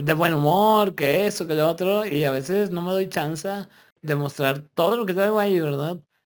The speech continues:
Este, y que claro, es muy, muy importante poder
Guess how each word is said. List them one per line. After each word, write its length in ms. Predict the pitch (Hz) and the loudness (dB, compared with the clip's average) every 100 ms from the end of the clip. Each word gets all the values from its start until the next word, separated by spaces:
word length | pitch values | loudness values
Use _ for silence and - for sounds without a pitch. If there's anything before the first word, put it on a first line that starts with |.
| _ | _
Este, 540 | 147 139 - 147 127 127 | -6 -6 -6 -4 0 0
y 100 | 143 | -2
que 160 | 143 | -6
claro, 300 | 120 160 214 | 0 2 2
es 180 | 160 147 | 0 -4
muy, 300 | 165 175 185 | -2 0 0
muy 240 | 175 175 | 0 0
importante 760 | 180 175 156 139 147 151 170 175 - _ _ | -2 -2 -4 -4 -4 -4 -4 -6 -14 _ _
poder 640 | - 143 143 143 147 151 | -2 2 4 4 2 0